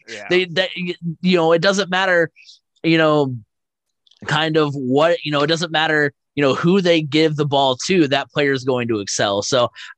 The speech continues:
Speaker 2: I'm going Center Grove. It only makes sense that, you know, the six A game, the highest level of Indiana, uh, State football is, is where we differ on. But, you know, as, you know, we pick the same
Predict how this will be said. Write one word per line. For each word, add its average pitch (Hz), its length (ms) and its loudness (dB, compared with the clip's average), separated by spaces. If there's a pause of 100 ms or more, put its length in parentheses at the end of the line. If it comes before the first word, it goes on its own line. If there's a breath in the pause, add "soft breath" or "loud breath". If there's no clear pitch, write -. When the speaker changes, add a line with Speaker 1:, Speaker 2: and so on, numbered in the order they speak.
Speaker 2:
I'm 190 160 0
going 190 260 0
Center 170 260 0
Grove. 135 400 2
It 147 100 2
only 185 260 4
makes 170 240 0
sense 160 300 0
that, 139 340 0
you 135 120 -2
know, 123 360 2 (220 loud breath)
the 135 60 -2
six 160 320 0
A 156 160 2
game, 135 440 -2
the 127 80 -2
highest 147 320 -2
level 143 240 -2
of 120 80 -8
Indiana, 123 760 -2
uh, 113 160 0
State 117 340 -4
football 117 380 0
is, 110 360 -2
is 104 180 -8
where 113 380 -2 (300 loud breath)
we 117 120 -2
differ 117 400 -4
on. 101 260 -2
But, 104 300 -4
you 107 100 -2
know, 101 200 -6
as, 110 280 -4
you 110 100 -6
know, 107 100 -2
we 110 100 -2
pick 123 220 -6
the 117 60 -10
same 120 400 -4